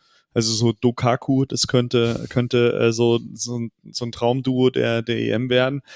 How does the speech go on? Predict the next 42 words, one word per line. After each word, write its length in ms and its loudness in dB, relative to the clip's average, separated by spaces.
Äh, 140 4
Trossard 720 2
hat 220 -2
seine 240 2
beste 320 2
Saison 340 0
bei 120 2
Arsenal 420 -2
gespielt 480 -2
und 160 -2
du 80 6
hast 200 2
eben 140 0
noch 120 2
einen 100 -4
Kevin 260 2
De 80 0
Bruyne 300 2
in 80 0
der 100 2
Hinterhand, 460 -2
der 180 0
ja 260 2
nicht 220 -4
viel 140 -8
gespielt 400 -6
hat, 180 -2
aber 220 2
entsprechend 500 -4
halt 160 -2
auch 80 0
noch 80 0
nicht 160 -6
so 100 -6
viele 220 -2
Kilometer 480 0
auf 120 -6
dem 100 -14
Tacho 320 -6
hat 160 -6
die 40 -16
Saison 380 -4